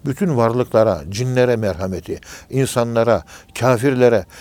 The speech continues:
her şeye, her şeye merhamet etmiş Peygamberimiz. Ümmeti duasının sırrı bütün mümin ve kafir herkesi kapsamıyor mu?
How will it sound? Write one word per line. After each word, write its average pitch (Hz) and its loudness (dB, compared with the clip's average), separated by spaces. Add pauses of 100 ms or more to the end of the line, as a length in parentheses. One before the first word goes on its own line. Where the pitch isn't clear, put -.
(180)
her 202 0
şeye, 110 -4
her 196 0
şeye 170 0
merhamet 139 2
etmiş 110 -6
Peygamberimiz. 85 -6 (340)
Ümmeti 131 2
duasının 113 2
sırrı 110 -2 (420)
bütün 135 4 (280)
mümin 135 -2
ve 110 4
kafir 113 0
herkesi 120 0
kapsamıyor 202 0
mu? 87 -8